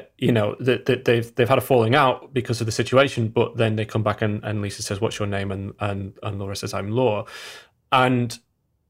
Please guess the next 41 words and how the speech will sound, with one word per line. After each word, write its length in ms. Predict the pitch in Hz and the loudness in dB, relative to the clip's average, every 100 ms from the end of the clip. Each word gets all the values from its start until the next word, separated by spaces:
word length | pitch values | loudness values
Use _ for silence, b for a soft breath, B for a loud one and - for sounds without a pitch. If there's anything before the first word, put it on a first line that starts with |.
| _ _ _ _ _ 135 | _ _ _ _ _ 2
there's 260 | 151 120 | 4 6
a, 120 | 135 | 4
there's 240 | - 135 117 | 4 2 4
a 100 | 120 | 4
moment 600 | 123 131 151 151 120 113 | 4 4 6 4 2 0
just 320 | - 151 - | 2 2 2
before 500 | 143 - 131 120 113 113 | -2 2 4 6 4 2
the 140 | 123 113 | 2 4
end 220 | 113 110 | 4 0
where 360 | 113 120 113 | 4 6 6
Laura 500 | 113 117 117 113 - - | 4 4 4 4 2 -4
just 440 | 120 139 135 - - | -4 -2 -2 -8 -12
smiles 540 | - 135 139 110 98 | 0 4 4 2 -2
just 180 | 135 - | -4 0
a 60 | 143 | 0
little 240 | 143 127 | 2 0
bit. 320 | 110 87 - _ _ b b - | 0 -2 -6 _ _ b b 0
And 100 | 131 | 2
I 60 | 143 | 4
think 240 | 180 175 | 2 2
that 120 | 160 | 2
that's, 280 | 170 - - | 2 0 -2
for 160 | - 143 | 0 2
me, 420 | 160 160 120 - | 2 2 0 0
what's 320 | 123 127 - | -2 -2 0
really 200 | 123 123 | 0 2
important 560 | 117 113 - 135 123 120 | 2 -2 -4 0 0 0
about 240 | 113 113 | 0 2
that 140 | 117 110 | 0 0
ending 320 | 117 113 107 | -2 -2 -4
point. 360 | - 110 - 131 | -2 -4 -2 0
Like, 180 | 127 156 | 0 2
all 200 | 165 175 | 2 2
the 60 | |
way 140 | 175 156 | 2 2
through 380 | - 147 143 127 | 2 2 2 0
the 60 | |
film, 480 | 117 117 101 95 101 - | 0 0 0 -4 -10 0
we're 160 | 123 | 2
watching 680 | 113 123 - - 123 113 107 | 4 2 2 -2 0 0 0
Laura's 520 | 110 107 104 - - | 2 2 0 -4 -8